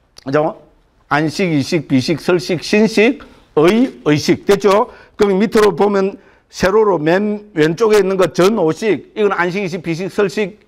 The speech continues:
신식이죠. 다섯 가지. 그럼 그 밑 중간에 뭡니까? 만호 요소, 의, 개 해놨죠? 의. 그 다음에 만호의 아르마리의 요소, 의식계 해놨죠?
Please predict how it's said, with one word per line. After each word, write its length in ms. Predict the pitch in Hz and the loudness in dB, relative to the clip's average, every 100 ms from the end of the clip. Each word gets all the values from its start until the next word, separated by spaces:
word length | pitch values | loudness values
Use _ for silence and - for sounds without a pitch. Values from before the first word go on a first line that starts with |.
| _ | _
신식이죠. 880 | - 226 208 175 165 156 226 247 - - | -2 0 0 0 2 4 4 0 -8 -2
다섯 240 | 175 165 | -2 0
가지. 280 | 160 151 160 - - - | 0 0 -2 -4 -20 -2
그럼 260 | 208 220 | 0 0
그 80 | 170 190 | 2 0
밑 120 | 196 - _ _ | 0 -8 _ _
중간에 340 | 175 175 226 208 | -2 0 2 2
뭡니까? 440 | 170 170 165 107 - _ _ | 0 0 -2 -4 -6 _ _
만호 400 | 127 160 208 208 | -2 0 2 4
요소, 420 | 190 190 175 139 156 | 2 2 0 0 0
의, 420 | 208 233 233 - - | 0 0 -4 -10 -2
개 100 | 202 220 | 0 0
해놨죠? 580 | 196 208 202 185 226 - _ - | -2 -4 0 0 0 -4 _ -2
의. 320 | 160 190 110 - _ _ | 2 2 0 -4 _ _
그 100 | - | 0
다음에 260 | 180 202 196 | 2 2 -2
만호의 580 | 165 147 180 214 208 214 - | -2 0 2 2 2 0 -2
아르마리의 580 | 175 190 220 214 190 | -2 0 -2 2 2
요소, 400 | 175 165 147 110 - | 2 0 0 -2 0
의식계 440 | 160 165 202 220 | -2 -2 -2 0
해놨죠? 560 | 180 202 - 180 240 | 2 0 2 2 0